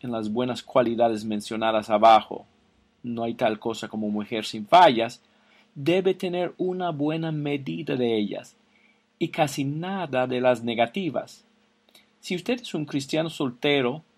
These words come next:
pensando en el matrimonio, y esta lista le da dudas en cuanto a algún partido que usted tenga en mente,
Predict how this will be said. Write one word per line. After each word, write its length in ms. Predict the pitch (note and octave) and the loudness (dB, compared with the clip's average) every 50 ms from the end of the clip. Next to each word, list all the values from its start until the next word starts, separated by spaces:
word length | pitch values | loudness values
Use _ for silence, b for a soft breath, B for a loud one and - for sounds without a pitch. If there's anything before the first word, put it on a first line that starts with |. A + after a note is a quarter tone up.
| _ _ _ _ _ | _ _ _ _ _
pensando 540 | - A#2+ A2+ G#2 - B2 A#2+ B2 B2+ B2+ B2 | -10 -10 -10 -8 -6 -6 -6 -4 -4 -6 -6
en 180 | A#2+ A#2 A#2 | -6 -8 -8
el 200 | A2+ A2 G#2+ G#2+ | -8 -8 -6 -4
matrimonio, 840 | G#2+ A2 A2 G#2+ - A#2 A#2 A#2 C3+ D#3 D#3+ D3 A#2+ A2+ A2+ C3 C#3 C3+ - _ b b b b b b _ - | -4 -2 -4 -4 -4 -6 -4 -4 -2 -2 -2 -2 -4 -4 -6 -6 -8 -12 -16 _ b b b b b b _ -2
y 160 | D3+ C#3 D3 | 0 2 2
esta 320 | D#3 - - - G#3+ G#3 | 0 0 0 2 2 4
lista 400 | G3 E3 E3+ F3 D#3 - - D#3 | 4 2 0 -4 -6 -6 -4 -2
le 160 | C#3 C3+ C3+ | -2 0 0
da 200 | B2+ C#3+ C#3 C3 | 2 2 0 0
dudas 960 | B2+ B2 B2 A#2+ C#3 E3 G3+ A3 G#3+ F3+ C3 A2+ G#2+ G#2 - - - - - _ - | 0 -2 -2 0 0 0 0 0 -2 -4 -4 -6 -8 -10 -14 -18 -20 -20 -20 _ -12
en 100 | C#3 B2 | -12 -12
cuanto 580 | A#2+ - - C#3 C3 C3 C3+ C3+ C3 C3+ C3 | -10 -6 -4 -4 -2 -2 -4 -6 -8 -4 -2
a 220 | B2+ - - A#2 A#2+ | 0 2 4 4 4
algún 380 | A2+ A2+ A2+ A#2+ C3+ C#3 C3+ | 2 0 -2 -4 -4 -4 -2
partido 540 | C3+ B2 A2+ G#2+ - - A#2 A#2 B2 C#3 C3+ | 0 0 0 0 -2 -6 -6 -4 -4 -6 -6
que 100 | - B2+ | -6 -8
usted 300 | A2+ - - C3 A2+ G#2+ | -8 -6 -6 -6 -6 -4
tenga 260 | - B2 A2+ G#2+ G#2+ | -4 -4 -4 -2 -2
en 120 | G#2+ G#2+ A#2 | -2 -2 -4
mente, 460 | C#3+ F3 G3+ F3 D#3 - B2+ C3 | -4 -6 -6 -8 -10 -10 -12 -14